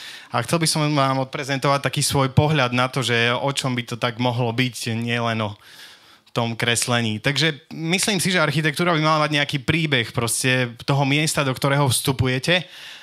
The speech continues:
a vychádzať z neho, doplňať ho. Preto by som ho odprezentoval aj na svojej študentskej práci, kde som navrhoval kultúrne centrum v Bardejove a tam vlastne som reagoval na tú pamiatkovú rezerváciu a tou hmotou som sa snažil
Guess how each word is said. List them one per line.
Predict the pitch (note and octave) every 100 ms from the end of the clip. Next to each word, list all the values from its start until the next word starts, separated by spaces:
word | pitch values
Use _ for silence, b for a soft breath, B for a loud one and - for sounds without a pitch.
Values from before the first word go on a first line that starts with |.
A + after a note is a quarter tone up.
| B B -
a | C3+ B2+ B2+ B2 A#2+
vychádzať | C3+ C3+ C3+ - C#3 C3+ B2+
z | C3
neho, | B2
doplňať | C3+ C3+ C#3+ C#3+ C3
ho. | C3 B2+
Preto | F#3 F#3
by | E3
som | - D3+
ho | D3
odprezentoval | - D3 C#3 C#3 E3 D3+
aj | C3
na |
svojej | - D#3 C#3
študentskej | - C#3+ C#3+ D3+ D3+
práci, | B2+ B2 A#2+ - D#3+ E3 E3 B _ _ _ -
kde | C3
som | D3
navrhoval | C#3 C#3 C#3+
kultúrne | B2+ C3+ D3+ D3+
centrum | C#3 C#3 D3 C3+
v |
Bardejove | B2+ A#2+ B2 A#2+ B2+ E3+
a | B2
tam | C3+ C#3 C3+ C3+
vlastne | C3 - C3+
som | C#3+
reagoval | C3+ C3 C#3 C3
na |
tú | A#2+
pamiatkovú | B2+ C3+ B2 - C#3 C3
rezerváciu | C3 B2+ B2+ A#2+ A#2+ C3+ C#3 B2+
a | A2+ B B B B B -
tou | B2+ B2+
hmotou | B2+ C#3 D3 C3+
som | C3
sa | A#2 A2+
snažil | B2+ A#2 B2 A#2